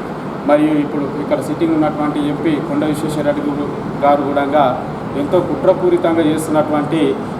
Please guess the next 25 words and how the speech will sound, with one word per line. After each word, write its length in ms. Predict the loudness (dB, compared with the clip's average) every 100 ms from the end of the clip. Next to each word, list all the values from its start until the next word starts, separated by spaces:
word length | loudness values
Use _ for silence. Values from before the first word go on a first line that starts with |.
| -2
ఇది 100 | -2
కుట్ర. 460 | -2 0 2 2 2 -6 -8 -2
వాస్తవానికి 560 | 2 2 2 0 0 2
ఇది 100 | 0
ఎట్లా 200 | 4 4
ఉందంటే 580 | 4 4 2 4 2 0 -2
ఒక 220 | 0 2
ప్రకృతి 420 | 2 2 0 2
మధ్యన, 320 | 4 4 6
ఒక 320 | 6 4 2
ప్రభుత్వం 460 | 4 4 4 4 4
మధ్యన 280 | 2 2 2
జరుగుతున్నటువంటి 760 | 2 2 2 2 2 0 -2
పోరాటం 720 | -4 -2 2 4 4 2 -2 0
అని 280 | 0 0 -2 -4 -4 0
మేము 160 | 2
భావించుకుంటున్నాం. 720 | 4 4 2 -4 -6 -4 -4 -6 -8 -10 0
నిన్న 460 | 2 4 4 4 0
మా 60 | -2
పరిగిలోని 720 | 2 4 4 4 4 4 2 -2 -6 -4
ఒక 140 | 0 4
లడ్డు 340 | 4 4 2
కోసం 400 | 2 2 2 2
ర్యాలీ 320 | 4 6 4
ఇష్యూ, 200 | 2 0